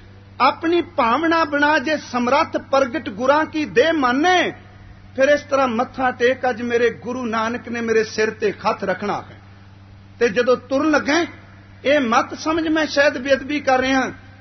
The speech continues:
ਬਜ਼ੁਰਗ ਦੇ ਸਾਹਮਣੇ ਝੁਕੀਏ ਤੇ ਸਿਰ ਤੇ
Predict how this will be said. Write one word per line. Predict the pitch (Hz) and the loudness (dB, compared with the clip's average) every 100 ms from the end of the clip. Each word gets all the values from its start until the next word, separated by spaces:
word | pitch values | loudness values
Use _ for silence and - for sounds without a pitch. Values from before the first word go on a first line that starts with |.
| - | -14
ਬਜ਼ੁਰਗ | 147 220 311 359 | -4 -4 -2 -4
ਦੇ | 302 349 330 | -4 0 0
ਸਾਹਮਣੇ | - 269 302 294 285 | 0 -2 0 0 0
ਝੁਕੀਏ | - 262 226 240 269 254 - - - | -4 -8 -2 4 6 4 0 -18 -6
ਤੇ | 269 | -2
ਸਿਰ | 277 - 262 320 | -2 -2 0 2
ਤੇ | - - 339 | 0 -2 -2